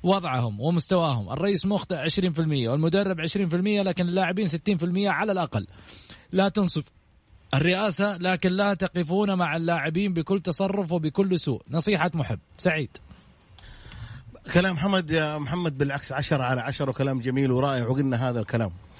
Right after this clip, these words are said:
Speaker 2: ولكن إحنا نقول لابد إنه اللاعبين هذولا يكون في رجل حازم ورجل قوي ورجل يقدح من راسه، ولكن إنك أنت تنتظر اللاعبين يطلعوا يتحدثوا عنك ويتحدثوا عن إدارتك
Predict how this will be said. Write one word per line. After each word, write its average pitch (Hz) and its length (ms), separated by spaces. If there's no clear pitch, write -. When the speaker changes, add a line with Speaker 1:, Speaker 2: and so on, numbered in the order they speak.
Speaker 2:
ولكن 127 440
إحنا 151 220
نقول 156 380
لابد 170 560
إنه 156 360
اللاعبين 143 640
هذولا 156 540
يكون 165 420
في 160 360
رجل 156 400
حازم 156 440
ورجل 147 360
قوي 165 380
ورجل 156 520
يقدح 147 340
من 143 80
راسه، 143 380
ولكن 143 480
إنك 156 280
أنت 131 320
تنتظر 147 520
اللاعبين 139 640
يطلعوا 139 380
يتحدثوا 139 520
عنك 120 320
ويتحدثوا 127 500
عن 139 100
إدارتك 143 540